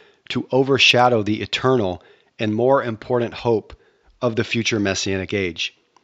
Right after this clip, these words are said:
He was fully invested in his world,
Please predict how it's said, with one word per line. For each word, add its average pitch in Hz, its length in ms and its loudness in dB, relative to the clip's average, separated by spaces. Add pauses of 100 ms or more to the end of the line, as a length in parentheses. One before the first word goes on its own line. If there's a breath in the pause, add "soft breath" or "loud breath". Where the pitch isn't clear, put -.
(160)
He 120 120 0
was 110 200 0
fully 151 480 2
invested 110 720 0 (500 soft breath)
in 120 100 2
his 120 200 0
world, 107 460 2